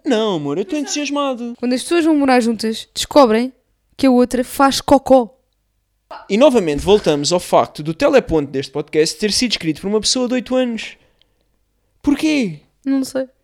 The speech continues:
Speaker 1: Quanto é que recebe essa pessoa? É paga em quê?
Speaker 2: Não sei, eu
Speaker 1: Em
Speaker 2: só
Speaker 1: tempo
Speaker 2: fui,
Speaker 1: de antena,
Speaker 2: eu só
Speaker 1: no
Speaker 2: fui buscar
Speaker 1: Panda?
Speaker 2: isto a um site, Francisco. Eu não sei quem escreveu isto.
Speaker 1: Isto, mas isto, isto é um clichê tão estúpido, pá.
Speaker 2: Mas é verdade. Há pessoas que não gostam de fazer cocó de porta aberta.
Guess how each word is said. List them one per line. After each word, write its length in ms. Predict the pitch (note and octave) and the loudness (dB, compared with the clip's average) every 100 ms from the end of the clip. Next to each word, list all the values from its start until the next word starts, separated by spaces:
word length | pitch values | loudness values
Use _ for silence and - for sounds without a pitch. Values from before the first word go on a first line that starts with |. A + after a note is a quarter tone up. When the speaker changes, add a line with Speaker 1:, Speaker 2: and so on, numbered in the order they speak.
| - | -4
Speaker 1:
Quanto 180 | E4 D#4+ | -2 0
é 40 | |
que 60 | B3 | -2
recebe 260 | - C#4+ | -2 -2
essa 160 | C#4 C4+ | 0 0
pessoa? 460 | G#3+ C4+ B3+ D#3+ E3 | -2 -2 -2 -4 -4
É 80 | - | -2
paga 280 | - C#4+ C4+ | 2 4 4
em 80 | B3 | 0
quê? 380 | C#4+ C4+ E3 - - | 0 -2 -4 -8 -14
Speaker 2:
Não 80 | |
sei, 200 | F4 F#4+ | -6 -2
eu 40 | F#4 | 0
Speaker 1:
Em 20 | |
Speaker 2:
só 60 | E4 | 2
Speaker 1:
tempo 160 | C#4 | 2
Speaker 2:
fui, 80 | C4 | 2
Speaker 1:
de 40 | B3 | 0
antena, 220 | D4+ C#4+ | 2 2
Speaker 2:
eu 40 | |
só 60 | B3+ | 2
Speaker 1:
no 40 | |
Speaker 2:
fui 100 | A#3+ | 2
buscar 160 | C#4+ C4 | 2 4
Speaker 1:
Panda? 120 | E4+ | 2
Speaker 2:
isto 180 | E4 D#4+ | 2 0
a 40 | |
um 40 | D4+ | -4
site, 280 | - C#4+ - | -4 -6 -6
Francisco. 420 | A#3 A3+ A3 _ _ - | -12 -12 -14 _ _ -4
Eu 100 | D4+ | -2
não 80 | E4 | -2
sei 140 | E4 C#4+ | -2 -4
quem 80 | |
escreveu 360 | C#4+ B3+ A3+ A3 | -4 -6 -8 -10
isto. 180 | G#3+ - | -14 -14
Speaker 1:
Isto, 200 | - D#4+ | -6 -4
mas 120 | F#4+ F4 | -2 -4
isto, 220 | - - | -6 -4
isto 180 | D4+ F#4 | -4 -2
é 40 | |
um 80 | E4+ | -4
clichê 340 | D#4+ D#4+ - | -4 -2 -2
tão 160 | E4 E4 | -4 -4
estúpido, 800 | B3+ - - F#4 - G#3 F3+ - | -2 -2 4 4 4 -2 -8 -10
pá. 300 | E3 - D#3+ - _ _ _ _ _ _ _ | -12 -12 -16 -20 _ _ _ _ _ _ _
Speaker 2:
Mas 220 | C#4+ E4+ | -6 2
é 100 | G4+ | 4
verdade. 540 | G4+ G#4 G4+ G#4 B3+ C4 | 4 4 6 6 6 4
Há 140 | D4+ | 4
pessoas 420 | D#4+ - G4+ G#4+ - | 4 4 8 8 6
que 80 | |
não 160 | G4+ G#4+ | 2 2
gostam 400 | D#4+ D#4 - D4+ | 6 4 4 -2
de 60 | - | -2
fazer 220 | E4 G4 | 2 2
cocó 400 | G4+ F4 D4+ C#4+ | 4 2 6 4
de 100 | C4+ | 4
porta 280 | - G#4 G#4+ | 0 2 4
aberta. 640 | G#4 G4+ G4+ - D4+ G3+ | 4 2 0 0 -2 -2